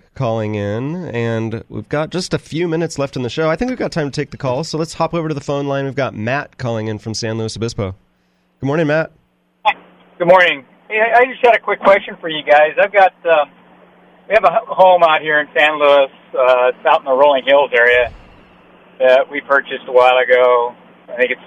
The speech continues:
Speaker 2: seven years now. And I really haven't been keeping track of anything 'cause we don't plan on moving, but we're, both my wife and I are in our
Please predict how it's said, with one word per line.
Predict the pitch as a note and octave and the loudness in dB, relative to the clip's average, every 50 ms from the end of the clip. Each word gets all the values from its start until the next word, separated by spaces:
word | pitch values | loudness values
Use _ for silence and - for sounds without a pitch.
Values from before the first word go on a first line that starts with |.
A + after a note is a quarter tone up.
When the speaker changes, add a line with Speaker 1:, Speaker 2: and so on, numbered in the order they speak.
| - | 0
Speaker 2:
seven | C3+ B2+ B2 B2 A#2+ | 0 0 0 0 -2
years | B2 B2 A#2+ B2 B2 A#2 | 0 2 2 2 2 0
now. | B2 B2 A#2+ A#2+ B2 A#2 - - _ _ _ _ _ _ _ _ _ _ _ _ _ | -2 0 0 2 0 0 -4 -8 _ _ _ _ _ _ _ _ _ _ _ _ _
And | - C#3+ C#3 C#3 C#3 D3 | -2 2 2 2 2 0
I | D#3 D3 D3+ | -4 -4 0
really | F3+ A3 A3+ G3 | 2 4 4 4
haven't | F#3 F3+ E3 D#3+ | 2 0 -2 -4
been | E3 E3 D3+ C3+ _ - | -2 -2 -2 -4 _ -10
keeping | F#3+ - D#3+ | -10 -10 -4
track | B2+ D#3+ D#3+ F3 F3 E3 - | 0 4 4 4 4 2 -2
of | - | -4
anything | C#3 C3+ C#3 C3 C3+ C#3 C3+ | -4 -2 0 2 0 0 0
'cause | C#3 B2+ | -2 -2
we | D3+ D#3+ | 0 2
don't | D3+ D3+ D3 - - | 2 2 0 -2 -2
plan | C#3+ C#3+ C#3 C#3+ C#3 | 0 0 2 2 2
on | C3 C3 C3 C3 C#3 _ _ D#3 | 2 0 -2 -8 -16 _ _ -10
moving, | D#3 D#3+ F3+ F#3+ F#3 D#3+ D#3 C#3+ C#3 C3+ C#3 C#3 | -4 0 0 2 2 2 2 0 0 -2 0 2
but | C#3 C#3 D3+ - _ E3 | 2 2 2 0 _ -4
we're, | E3 F3 F3+ F3+ D#3+ E3 - _ _ - - _ _ _ _ _ _ _ _ _ _ _ _ _ _ _ _ | -2 0 2 2 0 0 -4 _ _ -20 -20 _ _ _ _ _ _ _ _ _ _ _ _ _ _ _ _
both | - F3 F3+ F3+ - | 4 4 4 4 2
my | E3 E3 D#3 | 0 0 2
wife | D3+ E3 E3 E3 E3 - | 4 4 4 4 2 0
and | - D3 | 0 0
I | D3 D3+ D3+ | 2 4 4
are | D#3 D3+ D3 | 2 2 2
in | D3 C#3+ | 2 2
our | C#3 C3+ C3 C3 | 4 2 2 0